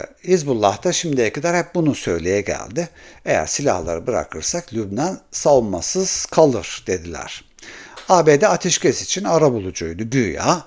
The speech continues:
ama sadece İsrail'i temin ediyor. Lübnan'a saldırıların durması yönünde bir ağırlık kullanmıyor. Aksine işte dize gelin, her şeyi kabul edin yoksa İsrail çok fena halde saldırıya geçecek diye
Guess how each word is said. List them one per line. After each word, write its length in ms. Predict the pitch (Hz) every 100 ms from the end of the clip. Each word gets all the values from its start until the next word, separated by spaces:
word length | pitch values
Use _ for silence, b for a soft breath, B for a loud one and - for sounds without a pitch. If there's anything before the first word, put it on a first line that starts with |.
| -
ama 360 | 139 98 139
sadece 460 | 151 165 131 90 156
İsrail'i 500 | - - 151 92 101
temin 320 | - 90 107
ediyor. 420 | 190 175 190 202 - B B B
Lübnan'a 400 | 180 143 110 98
saldırıların 760 | 87 - 113 104 101 90 90 90
durması 460 | 110 107 107 - 139
yönünde 380 | 73 73 80
bir 140 | 104 107
ağırlık 480 | 104 92 85 78 -
kullanmıyor. 800 | - 117 85 110 160 185 196 - B B B B -
Aksine 640 | 151 - 117 123 175 165 - b b -
işte 420 | - - 156 143
dize 420 | 190 139 120 87 -
gelin, 580 | 98 82 101 175 214 - _ - -
her 220 | 165 120
şeyi 260 | 95 107 104
kabul 320 | 180 165 131
edin 300 | 78 101 190
yoksa 360 | 185 95 - 170
İsrail 440 | 170 - 82 92
çok 340 | - 196 196
fena 460 | - 147 156 160 127
halde 520 | 101 90 90 175 180 139
saldırıya 600 | - 143 92 101 147 151
geçecek 640 | 143 131 90 80 76 -
diye 340 | 139 175 190